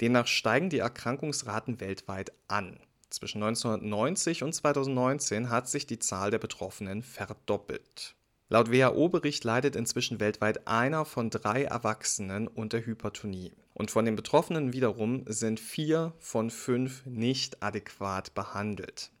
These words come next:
Und die Folgen kennen wir: erhöhtes Risiko für Schlaganfall, Herzinfarkt oder Nierenversagen.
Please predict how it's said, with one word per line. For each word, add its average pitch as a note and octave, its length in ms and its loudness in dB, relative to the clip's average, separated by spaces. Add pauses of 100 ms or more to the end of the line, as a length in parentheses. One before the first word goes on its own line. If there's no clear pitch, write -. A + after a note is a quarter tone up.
(100)
Und F#2+ 160 -12
die F#2 60 -12
Folgen A2+ 340 2
kennen B2+ 260 0
wir: B2+ 260 2 (320)
erhöhtes G#2+ 520 -2
Risiko G2 320 -6
für F2+ 160 -10
Schlaganfall, G2+ 840 0 (200)
Herzinfarkt F#2+ 960 -6
oder G#2 180 -6
Nierenversagen. A2 1040 -8